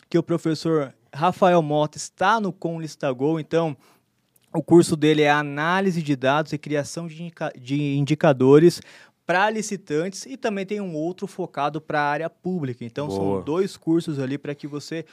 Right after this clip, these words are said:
Speaker 1: dois cursos de formação, inclusive, pra que você se torne um especialista nisso. E quem quiser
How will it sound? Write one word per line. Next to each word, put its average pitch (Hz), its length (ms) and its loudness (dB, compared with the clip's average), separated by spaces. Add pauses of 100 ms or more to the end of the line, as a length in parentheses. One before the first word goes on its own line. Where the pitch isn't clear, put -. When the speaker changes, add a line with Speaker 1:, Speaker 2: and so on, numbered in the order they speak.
(140)
Speaker 1:
dois 135 160 -12
cursos 151 280 -14
de 135 220 -4
formação, 208 640 -2
inclusive, 156 600 -6 (520)
pra 143 160 -6
que 156 160 -10
você 151 320 -8
se 156 120 -8
torne 143 320 -4
um 151 140 -12
especialista 156 960 -14
nisso. 143 300 -12
E 208 280 -14 (220)
quem 170 200 -4
quiser 139 460 -2